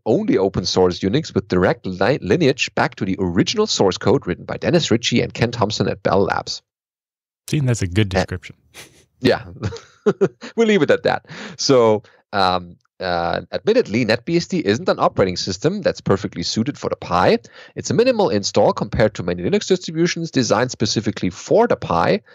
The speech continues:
Speaker 1: and not all components of recent Pi models are functional under Net B S D yet. However, it's arguably an ideal operating system for the older Pi models, since it's lightweight and lovingly maintained. And if nothing else, it's a lot of fun for any diehard Unix geek to experience another side of the posix world.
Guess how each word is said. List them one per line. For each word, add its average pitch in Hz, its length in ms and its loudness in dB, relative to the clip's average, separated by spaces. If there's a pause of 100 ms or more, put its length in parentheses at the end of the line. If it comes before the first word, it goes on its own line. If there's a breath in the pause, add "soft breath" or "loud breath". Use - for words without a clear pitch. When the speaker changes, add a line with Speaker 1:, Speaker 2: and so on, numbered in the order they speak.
(220 soft breath)
Speaker 1:
and 233 220 0
not 185 140 -4
all 143 140 4
components 120 540 0
of - 200 -12
recent 104 360 -2
Pi 98 220 2
models 92 340 0
are - 100 -10
functional 175 440 -2
under 147 200 -2
Net 143 220 -2
B 139 100 0
S 139 100 -2
D 113 100 -2
yet. 98 460 0 (420 soft breath)
However, 185 480 2 (140)
it's - 140 -14
arguably 185 500 0
an - 80 -2
ideal 180 400 0
operating 95 380 -4
system 160 380 -6
for - 160 -10
the - 160 -8
older 175 280 4
Pi 87 240 -4
models, 90 560 -6
since 240 240 -2
it's 226 160 -2
lightweight 110 480 2
and 90 160 -10
lovingly 98 580 2
maintained. 139 560 0 (640 soft breath)
And 95 100 0
if 85 120 0
nothing 156 280 2
else, 120 380 2
it's - 180 -12
a 98 40 -4
lot 98 160 2
of 117 60 -2
fun 233 320 0
for - 200 -6
any 123 180 -2
diehard 95 380 2
Unix 170 320 0
geek 160 220 0
to 202 100 2
experience 101 420 0
another - 280 0
side 87 260 -2
of 87 100 -4
the - 100 -2
posix - 480 0
world. - 280 -8